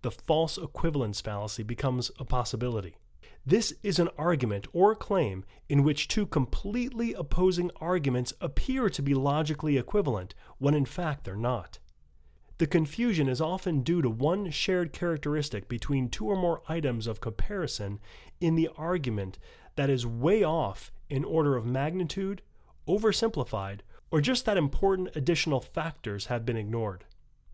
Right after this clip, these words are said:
The false equivalence fallacy requires a claim of equivalence,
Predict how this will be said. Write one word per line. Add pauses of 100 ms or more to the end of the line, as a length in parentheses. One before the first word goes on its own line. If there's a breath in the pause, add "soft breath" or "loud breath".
(680 soft breath)
The
false
equivalence
fallacy (200 soft breath)
requires
a
claim
of
equivalence,